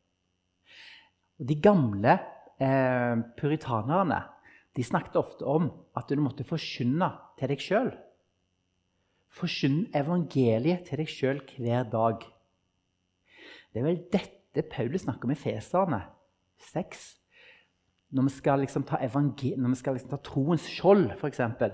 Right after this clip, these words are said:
ikke sant? Alle disse her, med Guds fulle rustning, så handler det om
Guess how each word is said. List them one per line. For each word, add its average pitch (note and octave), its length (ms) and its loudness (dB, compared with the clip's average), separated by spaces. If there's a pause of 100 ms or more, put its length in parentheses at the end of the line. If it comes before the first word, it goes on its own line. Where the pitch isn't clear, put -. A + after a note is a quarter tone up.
ikke C#3 160 -2
sant? D3 100 -6
Alle C3 240 0
disse A#2+ 160 -2
her, B2 160 0 (420)
med B2 220 2
Guds B2+ 180 -2
fulle B2 220 2
rustning, A2 400 -4 (260)
så - 220 -10
handler G#2+ 400 2
det - 100 0
om C#3+ 220 4